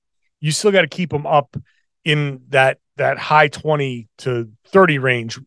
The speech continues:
with, with the shorter rotation. Uh, oh, by the way, three blocks.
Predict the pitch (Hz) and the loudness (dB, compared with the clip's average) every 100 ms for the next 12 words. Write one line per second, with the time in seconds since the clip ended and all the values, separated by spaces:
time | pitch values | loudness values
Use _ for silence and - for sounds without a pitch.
0 | _ _ _ 127 139 131 139 - - 160 | _ _ _ 0 0 2 -2 0 2 4
1 | 139 131 113 127 110 - 95 _ _ _ | 6 4 0 -4 -6 -8 -16 _ _ _
2 | _ - 117 113 113 _ _ 214 254 220 | _ -14 -10 -8 -10 _ _ 6 8 8
3 | 226 233 220 180 - 214 190 170 113 - | 6 6 6 4 2 0 2 2 2 -4